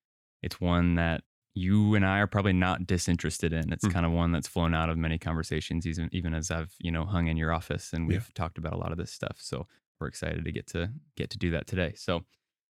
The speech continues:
Speaker 1: man, there's, there's a lot of reasons why this question is important. What is the Bible? The Bible seems to always be involved in some sort of, whether it's a moral thing or a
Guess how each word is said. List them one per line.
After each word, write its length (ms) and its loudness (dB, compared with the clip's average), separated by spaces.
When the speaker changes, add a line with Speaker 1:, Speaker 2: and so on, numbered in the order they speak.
Speaker 1:
man, 160 6
there's, 220 4
there's 280 2
a 60 4
lot 240 6
of 300 0
reasons 380 4
why 200 2
this 280 -2
question 380 0
is 120 0
important. 440 -2
What 180 -4
is 160 0
the 80 -2
Bible? 540 -2
The 80 0
Bible 260 2
seems 280 2
to 60 2
always 280 2
be 220 2
involved 400 0
in 100 0
some 220 -4
sort 280 -4
of, 240 -6
whether 240 0
it's 120 -6
a 40 0
moral 300 2
thing 560 0
or 280 0
a 40 0